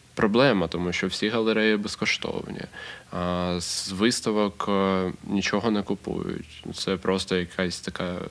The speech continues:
дуже рідка штука, щоб щось купили. А, в-, а ще є художники, які займаються, наприклад, перформансом.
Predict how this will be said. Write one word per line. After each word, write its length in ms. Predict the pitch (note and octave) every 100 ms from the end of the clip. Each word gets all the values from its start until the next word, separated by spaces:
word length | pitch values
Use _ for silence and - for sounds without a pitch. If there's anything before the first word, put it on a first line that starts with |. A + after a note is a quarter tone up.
| -
дуже 560 | G2 F#2+ F2+ F2+ F#2
рідка 420 | F#2+ F#2+ F#2+ - F2+
штука, 440 | - F2+ F2 -
щоб 220 | - G#2
щось 280 | - G2+ -
купили. 440 | - F2 F#2 - - - - - -
А, 480 | G2 F#2+ F#2+ F#2 F#2 F2+ C#3 - - - - - - -
в-, 540 | - G2+ F#2+ G2 - -
а 420 | G2 G2 F#2+ F#2+ F#2+
ще 260 | F#2 - A2
є 120 | A#2
художники, 560 | - G#2+ G#2+ A#2+ G2+ F#2+
які 280 | F#2 G2+
займаються, 540 | G2+ G2 F#2+ G2 G2 F#2+
наприклад, 420 | F2+ G2 G#2 G2+
перформансом. 960 | - G2 - - - - - - -